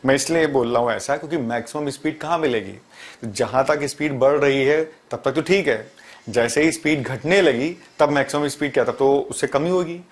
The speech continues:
तो मैक्सिमम स्पीड वहां तक है जहां तक स्पीड बढ़ रही है। कब तक स्पीड बढ़ रही है? जब तक वेलोसिटी एक्सेलरेशन सेम डायरेक्शन में है। वेलोसिटी तो हमेशा ही प्लस एक्स में थी, तो एक्सेलरेशन कब तक प्लस एक्स में है? तो ध्यान से देखो ग्राफ में, एक्सेलरेशन प्लस एक्स में यानी कि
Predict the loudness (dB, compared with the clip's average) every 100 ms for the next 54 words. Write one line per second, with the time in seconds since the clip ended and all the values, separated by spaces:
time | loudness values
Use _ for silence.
0 | -12 -4 -2 -2 -4 -8 -8 -8 -6 -6
1 | -6 -6 -8 -8 -8 -8 -8 -8 -8 2
2 | 2 2 -4 -8 -6 -2 -2 -2 -4 2
3 | 2 4 2 0 -6 -8 -4 -2 0 0
4 | -2 0 -2 -2 -4 -2 0 4 4 2
5 | -2 -10 -12 -14 -18 -2 2 2 0 0
6 | 2 2 2 2 2 0 -2 -8 -8 -8
7 | -6 -2 0 -2 -4 -4 -2 -2 0 0
8 | 0 -2 -4 -6 -8 -8 -10 -2 4 4
9 | 6 6 6 6 6 4 4 -2 -6 -10
10 | -16 -12 -2 0 0 4 2 4 0 2
11 | 2 4 4 2 0 2 4 2